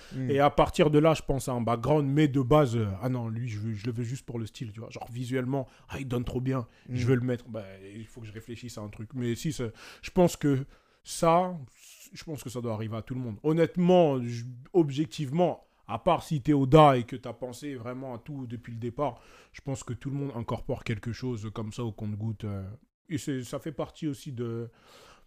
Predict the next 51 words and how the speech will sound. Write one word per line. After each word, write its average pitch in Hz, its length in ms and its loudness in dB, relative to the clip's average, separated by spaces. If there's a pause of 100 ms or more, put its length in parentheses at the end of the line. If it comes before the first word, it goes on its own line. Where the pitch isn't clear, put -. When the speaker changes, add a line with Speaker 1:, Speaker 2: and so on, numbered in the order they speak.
(180)
Speaker 2:
de, 117 240 -6
j'allais 123 220 -6
dire, 131 180 -6
de 123 80 -4
l'être 120 320 -6
humain. 147 180 0
On 123 240 -2
évolue 120 720 -2
quand 123 120 -12
t'écris 120 420 -12
un 123 80 -12
scénario 120 520 -12
au 117 40 -12
départ, 127 580 -6
euh, 113 180 -10 (400)
et 113 140 -8
que 120 180 -6
c'est 113 160 -10
un 117 100 -10
truc - 220 -16
qui 113 140 -12
te - 60 -20
prend - 180 -14
du 104 200 -16
temps 147 420 -8
à 110 60 -12
construire, 127 640 -10
faire, 156 300 -8 (140)
bah, 117 60 -20 (160)
t'évolues 127 720 -8
sur 113 240 -14
une 110 80 -14
certaine 117 420 -12
pensée, 117 360 -6 (240)
et 113 40 -6
donc 117 240 -10
du 107 120 -12
coup 175 140 -12
tu - 140 -18
te 107 60 -18
dis, « 113 120 -14
Ah, 147 60 -10
ce 113 120 -18
serait 107 180 -16
bien 123 160 -12
de 123 60 -16
rajouter 107 400 -14
ça 143 180 -10
à 135 40 -12
ce - 140 -18
moment-là, 104 480 -6